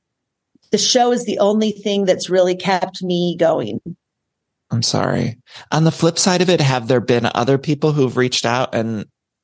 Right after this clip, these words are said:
Speaker 2: and shared their similar experience? 'Cause I'd imagine there are also a whole slew of people who are so grateful for you speaking out
Speaker 1: No,
Speaker 2: about it.
Speaker 1: that's,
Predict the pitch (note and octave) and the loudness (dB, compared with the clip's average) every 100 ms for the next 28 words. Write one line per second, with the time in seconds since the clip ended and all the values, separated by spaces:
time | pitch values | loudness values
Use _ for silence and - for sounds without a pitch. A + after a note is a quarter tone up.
0 | - A2 - - A#2+ A2+ A2 G2 A2+ G#2+ | -4 -2 0 2 4 4 2 0 2 2
1 | G#2+ A#2 A2 A2 G2+ - - G2 A2+ C#3 | 0 0 0 0 0 -4 -2 -2 0 -2
2 | C#3 - A2 - - _ _ - A#2 A#2 | -6 -6 -4 -4 -8 _ _ -4 -2 0
3 | B2+ C3+ B2+ A#2 A#2 A#2+ - A#2 A2 A2 | 0 0 0 0 0 0 2 2 2 0
4 | A#2+ B2+ - B2 B2+ A#2 A#2+ A2+ A2+ A2+ | 0 0 0 2 2 0 -4 0 -2 0
5 | A#2 A#2 G#2 B2+ A2+ G#2+ B2 - E2+ E2 | 0 0 0 -2 0 0 0 -2 -4 -2
6 | - D#2 A#1+ G1+ - _ - - - - | -2 -2 0 -4 -8 _ -6 -4 -2 -4
7 | A#1 C#4+ C4 B3+ C4 C#4 - - | 0 0 2 2 0 -2 -6 -8